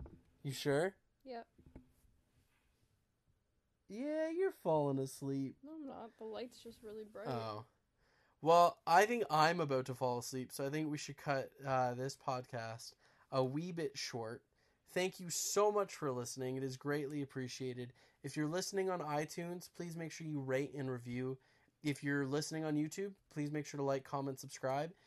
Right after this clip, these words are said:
Speaker 1: And if you're listening on Spotify, I really don't know what you're supposed to do on Spotify, so do whatever you do, uh, as long as it, uh, benefits us. So thank you so much, and we will,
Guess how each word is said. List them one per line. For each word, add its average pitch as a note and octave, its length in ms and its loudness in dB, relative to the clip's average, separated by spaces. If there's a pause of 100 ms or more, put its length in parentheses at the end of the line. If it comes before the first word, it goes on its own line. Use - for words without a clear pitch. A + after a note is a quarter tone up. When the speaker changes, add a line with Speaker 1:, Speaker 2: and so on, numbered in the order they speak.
(220)
Speaker 1:
And D3 80 2
if D3+ 60 -4
you're F#3+ 140 4
listening G3 320 4
on F3+ 80 0
Spotify, F3 600 2
I C#3 60 -2
really D#3+ 300 2
don't D#3 260 0
know E3+ 100 0
what E3 140 2
you're D3 100 -2
supposed - 260 -6
to C#3+ 80 -4
do C#3 160 -2
on D3+ 80 0
Spotify, E3 560 0
so D3+ 80 -6
do C#3 200 -2
whatever D3+ 240 0
you C#3+ 140 -2
do, C3+ 360 -2 (460)
uh, C#3 280 6
as C3+ 140 0
long C3+ 180 2
as D3 100 -2
it, D#3+ 180 -4 (100)
uh, D3 420 2
benefits D#3+ 420 -4
us. B3 160 -4
So C3+ 360 -4
thank D3+ 240 -6
you E3 120 -10
so E3+ 160 -6
much, A#3 420 -4
and C#3+ 280 -2
we C#3+ 140 2
will, C#3+ 360 0